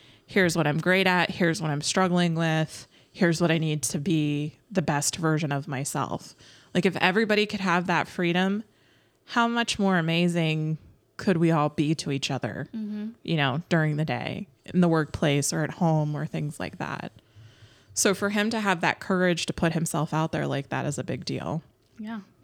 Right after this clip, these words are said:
Speaker 1: I also wanna respect and acknowledge that there are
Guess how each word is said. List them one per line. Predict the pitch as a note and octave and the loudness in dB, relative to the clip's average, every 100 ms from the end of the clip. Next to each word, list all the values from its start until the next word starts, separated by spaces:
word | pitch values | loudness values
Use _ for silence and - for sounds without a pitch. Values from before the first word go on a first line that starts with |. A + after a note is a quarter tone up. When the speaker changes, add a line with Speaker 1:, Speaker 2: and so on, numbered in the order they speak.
| _ _ _ _ _ _ _ _ _ _ _ | _ _ _ _ _ _ _ _ _ _ _
Speaker 1:
I | A3+ A#3 | 2 2
also | A3+ B3 B3 | 2 0 0
wanna | G3 F3+ F3 E3+ - _ _ _ _ - | 2 2 2 0 -4 _ _ _ _ -10
respect | E3+ F3 - - F#3 F3+ - - _ _ _ _ _ _ _ - | -2 0 0 0 0 0 -4 -10 _ _ _ _ _ _ _ 0
and | F#3 | 0
acknowledge | F3 E3+ F3 F3 | 2 2 2 2
that | F3+ E3 | 0 0
there | F3 E3+ - | 2 2 4
are | E3 E3 E3 D#3+ | 4 4 4 0